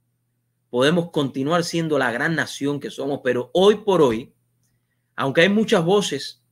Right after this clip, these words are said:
que se dicen llamar anticomunistas, pero que apoyan el comunismo, que se dicen llamar antisocialistas y que apoyan el socialismo, que nos dicen a nosotros que somos enfermos mentales porque huimos del,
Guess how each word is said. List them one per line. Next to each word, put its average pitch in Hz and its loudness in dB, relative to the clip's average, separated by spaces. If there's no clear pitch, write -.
que 123 -4
se 131 -2
dicen 170 0
llamar 156 0
anticomunistas, 117 -4
pero 123 -2
que 120 -4
apoyan 143 2
el 117 -6
comunismo, 127 -6
que 160 0
se 151 0
dicen 170 0
llamar 156 0
antisocialistas 135 -6
y 113 -6
que 110 -10
apoyan 135 -4
el 113 -6
socialismo, 123 -6
que 151 4
nos 165 6
dicen 202 4
a 165 0
nosotros 165 -2
que 139 -4
somos 165 -2
enfermos 147 -4
mentales 127 0
porque 117 -8
huimos 156 2
del, 120 0